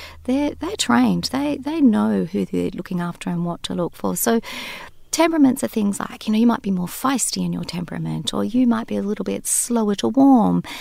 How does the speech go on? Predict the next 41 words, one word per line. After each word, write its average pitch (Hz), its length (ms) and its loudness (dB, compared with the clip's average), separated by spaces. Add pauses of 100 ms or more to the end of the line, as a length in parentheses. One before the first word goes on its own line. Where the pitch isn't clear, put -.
(220)
or 220 160 4
you 240 180 6
might 233 280 2
be, 208 420 0
you 294 100 4
know, 311 100 8
more 311 200 6
placid. - 640 -2
Basically, 247 640 0 (320)
sixty-five - 720 0
percent 190 400 -2
of 180 60 -4
us 170 220 -4
fall 185 240 0
into 185 220 -2
one 180 160 -2
of 175 60 -6
those 165 240 -4
three 170 400 -6
categories. - 760 -10 (380)
And, 180 480 0
um, 196 340 0
then 247 140 6
the 254 100 8
rest 269 360 2
of 208 80 -4
us - 220 2
come 202 240 -2
between 180 400 -4
the 170 80 -4
two. 170 280 -4
So 196 160 -4
it's 185 100 0
a 220 60 4
little 220 180 4
bit 196 120 2
of 185 100 -4
a 196 60 0
blend 175 340 -2
of 185 80 -4
it. 165 220 -2